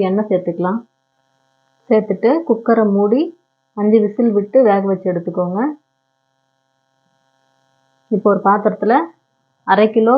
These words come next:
கடலைப்பருப்புக்கு அரை கிலோ அளவுக்கு மைதா மாவு எடுத்துக்கோங்க. உங்களுக்கு கரெக்டா இருக்கும். இந்த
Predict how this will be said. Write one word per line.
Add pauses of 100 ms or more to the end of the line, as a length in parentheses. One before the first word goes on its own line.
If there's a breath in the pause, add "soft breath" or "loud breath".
(160)
கடலைப்பருப்புக்கு (180)
அரை
கிலோ
அளவுக்கு
மைதா
மாவு
எடுத்துக்கோங்க.
உங்களுக்கு
கரெக்டா
இருக்கும். (720)
இந்த